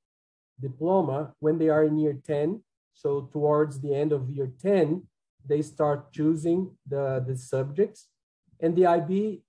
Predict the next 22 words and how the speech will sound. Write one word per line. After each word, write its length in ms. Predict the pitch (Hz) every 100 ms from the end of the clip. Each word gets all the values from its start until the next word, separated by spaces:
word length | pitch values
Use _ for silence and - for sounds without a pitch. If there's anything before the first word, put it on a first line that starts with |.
| _
diploma, 680 | 147 165 170 196 196 139 156 - _
they, 280 | 139 147 135
it 60 | 143
starts 560 | - 170 165 165 - -
in 240 | 160 131
August 560 | 143 151 165 214 - _
of 180 | 143 135
year 140 | 147 139
eleven, 520 | 131 139 156 220 247 _ _ _ - -
and 260 | 170 185
it 120 | 196 190
finishes 880 | - 185 185 185 190 190 190 - _ -
in 380 | 170 165 165
May 400 | 160 151 160 180 185 _ _ _ -
of 380 | 151 151 151 139
the 100 | 151
year 220 | 156 156
twelve. 480 | 151 143 107 92 - _ _ _ _ _
So 320 | _ 165 160 160
on 220 | 185 240
this 200 | 254 -
slide, 720 | 233 190 180 202 185 131 131